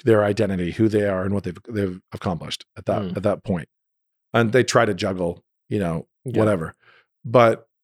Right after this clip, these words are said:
Speaker 1: the other, the flip is, I got married when I was twenty-two.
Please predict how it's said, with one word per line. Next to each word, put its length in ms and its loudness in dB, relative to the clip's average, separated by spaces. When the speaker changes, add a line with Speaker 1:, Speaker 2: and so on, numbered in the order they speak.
Speaker 1:
the 360 4
other, 260 8
the 120 -4
flip 300 0
is, 520 0
I 60 6
got 120 6
married 240 2
when 100 -8
I 40 -8
was 100 -8
twenty-two. 580 -2